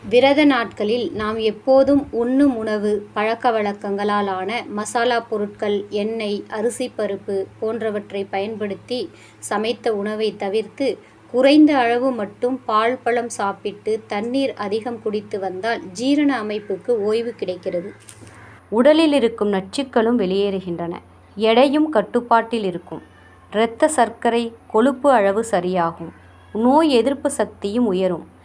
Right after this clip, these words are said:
Speaker 2: இதய ஆரோக்கியமும் மேம்படுத்தப்படுகிறது. உடலில் உள்ள செல்கள் புதுப்பிக்கப்படுவதால் முதுமையும் தாமதமாகும். ஆகவே விரதம் என்பது வெறும் பசியோடு இருப்பது மட்டுமல்ல,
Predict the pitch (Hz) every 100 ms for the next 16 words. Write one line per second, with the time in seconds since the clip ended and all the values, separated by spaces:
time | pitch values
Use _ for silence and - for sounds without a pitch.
0 | - - 196 226 269 311 302 226 220 247
1 | 269 208 220 233 247 196 208 220 220 220
2 | 190 185 175 170 165 180 - - - -
3 | - 214 302 330 320 277 233 233 208 247
4 | 262 254 208 202 247 254 - 247 220 190
5 | 180 175 190 247 - 208 240 320 311 285
6 | 277 - 196 190 208 190 175 165 160 156
7 | - - - - 170 196 202 208 196 196
8 | 196 - _ 180 220 302 330 277 226 196
9 | 190 196 180 190 247 247 190 - 247 262
10 | 285 285 214 208 208 208 185 185 185 175
11 | 165